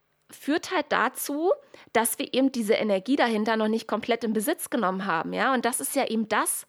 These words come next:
was die ganze Zeit in diesem unbewussten Muster quasi wie eingekapselt war. Das heißt, es geht darum, wenn dieses Muster sich zeigt und du erkennst es, es wird dir bewusst, ja, es kommt quasi hoch, kannst du dir das vorstellen? Ist das wie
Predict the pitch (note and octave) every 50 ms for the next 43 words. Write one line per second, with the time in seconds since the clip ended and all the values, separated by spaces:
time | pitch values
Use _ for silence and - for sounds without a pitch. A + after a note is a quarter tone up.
0 | - - - - - - - A3 - - - D#3+ A3 G#3+ A#3+ C#4 D#4+ C#4 - -
1 | - A#3 A3+ C4+ C4+ - A#3 A3 G#3 G3+ - G#3 - - A3+ C4 C#4 D4 D4 A#3
2 | - C4+ C4 - - - - C4 B3+ A#3 G#3+ G3 F#3+ - - - B3 C4+ D#4+ F#4+
3 | D5+ - - _ _ _ _ - - - - - _ - - A#3 A#3 A3 A#3 G3
4 | A3+ - - A3+ C4 D4+ F4 - - - - G#3 - - G#3 F#3+ - - F2 C2+
5 | B1+ - - _ _ - - - - - A3 A#3+ A#3 - A3+ - - A#3+ A3 -
6 | A#3+ C4 D4+ D#4+ C4 G3+ G3+ G3 F#3+ G3 G#3 G#3 G#3 - - - - - - -
7 | - _ - A3 G#3+ F#3+ F#3 G#3 G3 - - - - - A3 A#3 B3+ E4 F4+ -
8 | - B3+ A#3 G#3+ G#3 - - - - - B3 A#3 A3+ A3 - - B2 G#3 - -
9 | - - - - A#3+ A3+ A#3+ B3 - - - - - - - G3+ G#3+ G#3+ - B3
10 | A3+ G#3 G#3+ G3 G#3 B3 C4+ - - - G#3+ G3+ G3+ A3 - - - B3 B3 A#3+
11 | - - - A3 G#3+ G3+ G#3 G#3+ G3+ G#3+ C4+ C#4 B3 C#4 D4 - - - - -
12 | - - - - B3 C4 - C#4 G#3+ A3 G#3+ G#3 G#3 - - - B3 D#4+ E4 -
13 | - D#4+ D4 A#3+ B3+ - - C4+ C4 - - A3 G#3 B3 C4+ C#4+ C#4+